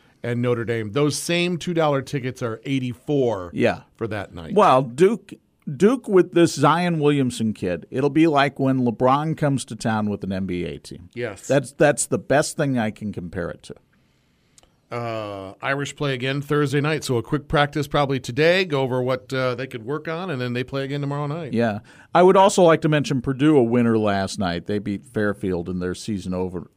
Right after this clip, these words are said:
Speaker 2: opener, and Carson Edwards, who, who is a candidate, a legitimate candidate as an All-American and Player of the Year in college basketball, had thirty points in the opener.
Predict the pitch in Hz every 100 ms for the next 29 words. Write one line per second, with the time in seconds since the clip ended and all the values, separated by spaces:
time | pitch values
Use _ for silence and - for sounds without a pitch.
0 | - 127 127 110 101 95 90 143 147 147
1 | 104 117 107 87 85 110 95 - _ _
2 | _ _ - 180 214 277 214 - 202 220
3 | 180 135 127 127 127 135 135 190 220 180
4 | - 180 170 165 143 139 135 117 117 120
5 | 147 156 143 139 120 139 135 - 107 110
6 | 104 - 151 143 123 107 107 156 127 92
7 | 95 92 113 101 92 85 98 90 85 104
8 | 85 85 90 98 104 98 - 120 110 98
9 | - 117 90 80 95 90 90 95 95 -